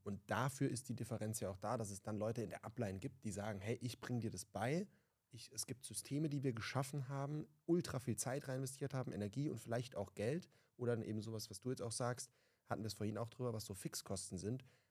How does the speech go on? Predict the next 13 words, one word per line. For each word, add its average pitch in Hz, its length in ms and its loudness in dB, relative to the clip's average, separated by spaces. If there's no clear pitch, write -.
was - 140 0
dann 123 160 -2
alles 127 240 2
da 113 140 2
für - 180 -2
ein, 104 180 -2
für - 180 -8
ein - 60 -4
Apparat 113 500 0
hinten 113 280 2
dran 95 260 -2
steckt - 400 -4
mit 113 240 0